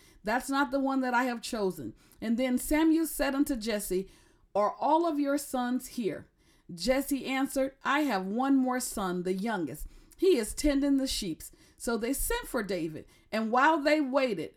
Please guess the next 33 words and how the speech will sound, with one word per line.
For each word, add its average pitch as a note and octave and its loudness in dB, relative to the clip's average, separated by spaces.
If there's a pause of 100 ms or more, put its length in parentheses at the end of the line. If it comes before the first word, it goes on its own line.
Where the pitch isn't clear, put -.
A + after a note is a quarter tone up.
(240)
no B3+ 2
one E4+ 4
was D#4 2
allowed C4 0
to C#4 -6 (100)
eat B3 -4
until G3+ -4
he A3+ -4
arrived. F3 -6 (480)
The A#3 -2
Bible D#4 2
says, G3 0
"When G#3+ -4
Samuel F4 2
saw D4 2
David, A#3 0 (180)
the G#3 -2
Lord C#4 4
said C4 0
to C#4+ -2
Samuel, F3+ -4
'Arise, G3 -2 (260)
anoint A#3+ 4
him, F3+ 0 (260)
for G3+ 0
he D4 2
is B3+ 0
the A#3 -2
one.'" F3 -4
Now, B3+ 0
according F4+ -2
to B3+ -4
scholars, F#3 -2